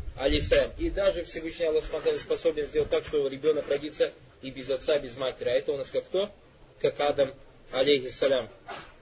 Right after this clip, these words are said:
И последнее, седьмое правило.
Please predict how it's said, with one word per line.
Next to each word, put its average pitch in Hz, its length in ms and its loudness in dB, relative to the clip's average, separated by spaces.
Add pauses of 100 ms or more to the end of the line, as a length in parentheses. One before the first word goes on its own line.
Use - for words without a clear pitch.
(1500)
И 196 100 2
последнее, 220 640 6
седьмое 190 500 4
правило. 196 540 4